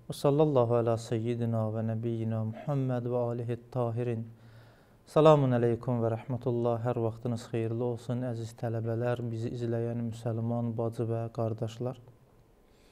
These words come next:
Keçən dərsimizdə biz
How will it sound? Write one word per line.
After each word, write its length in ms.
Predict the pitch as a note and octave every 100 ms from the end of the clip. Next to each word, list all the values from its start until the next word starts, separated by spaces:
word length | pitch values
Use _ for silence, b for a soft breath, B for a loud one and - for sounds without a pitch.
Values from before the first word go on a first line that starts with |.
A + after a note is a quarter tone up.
| B B B B B
Keçən 320 | - E3 G3+ G3
dərsimizdə 720 | E3 E3 D3 C3 C3 D3 D3
biz 540 | C3+ C#3 C#3+ D3 -